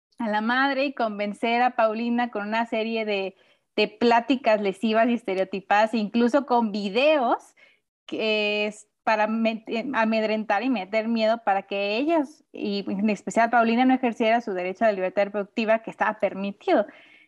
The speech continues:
Y justo ahí, quien no lo autorizaba era el Ministerio Público, entonces era un ir y venir en donde Paulina estuvo, me parece, más de una semana en el hospital sin que nada sucediera y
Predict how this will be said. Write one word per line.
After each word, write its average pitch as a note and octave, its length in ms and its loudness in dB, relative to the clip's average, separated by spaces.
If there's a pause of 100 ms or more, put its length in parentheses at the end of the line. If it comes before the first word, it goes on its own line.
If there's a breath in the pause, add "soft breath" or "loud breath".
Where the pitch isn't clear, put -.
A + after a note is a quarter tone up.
Y A#3 120 0
justo C4+ 400 2
ahí, D4 520 2
quien A3+ 260 2
no A#3 100 4
lo C4+ 120 2
autorizaba A3+ 880 0
era F#3 280 -8
el F#3 60 -12
Ministerio F#3+ 560 0
Público, D4 460 4
entonces A#3+ 360 0
era A3+ 140 2
un A#3 140 4
ir A#3 160 2
y A#3+ 60 2
venir A3 320 -2
en G#3+ 100 -4
donde F#3+ 240 -10
Paulina G3+ 340 2
estuvo, A3 300 0
me G3+ 80 -4
parece, F#3+ 500 0 (360 soft breath)
más B3+ 300 4
de D4 80 4
una C#4 160 4
semana A3 260 -2
en A3+ 100 -2
el G3 80 -4
hospital G#3 460 -2
sin A3 180 0
que G3+ 100 -4
nada G#3+ 180 0
sucediera A#3+ 680 0
y B3 420 -2